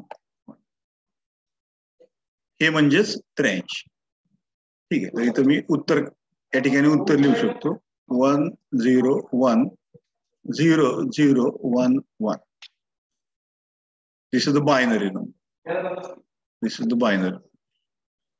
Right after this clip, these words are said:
तुम्ही म्हणताल उत्तर करेक्ट आहे कशावरनं, हे, हे, हा म्हणजेच त्र्याऐंशी कशावरनं, चेक करा. आपल्याला माहिती बायनरीचं डेसिमल मध्ये कसं करायचं,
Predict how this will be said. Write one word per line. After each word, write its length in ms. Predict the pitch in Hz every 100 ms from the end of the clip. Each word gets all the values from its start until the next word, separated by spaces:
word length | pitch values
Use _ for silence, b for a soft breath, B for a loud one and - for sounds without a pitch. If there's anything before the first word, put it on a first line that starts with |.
| _ _ -
तुम्ही 100 | 160
म्हणताल 300 | 170 170 180 151 _ _ _ _ _ - - -
उत्तर 300 | 147 185 175
करेक्ट 320 | 208 190 185
आहे 140 | 175 175
कशावरनं, 480 | 180 170 156 151
हे, 160 | 143 147 -
हे, 240 | 127 156 160
हा 140 | 165
म्हणजेच 400 | 165 170 170 175
त्र्याऐंशी 400 | 196 170 160 156
कशावरनं, 520 | 175 135 139 123 127 143 - _ _ -
चेक 220 | 285 -
करा. 180 | 131 110 - - _ _
आपल्याला 300 | 135 123 185
माहिती 200 | 202 135
बायनरीचं 640 | 139 156 151 147 143 156
डेसिमल 300 | 151 143 147
मध्ये 260 | 143 139 131
कसं 200 | 123 -
करायचं, 520 | 104 101 98 _ -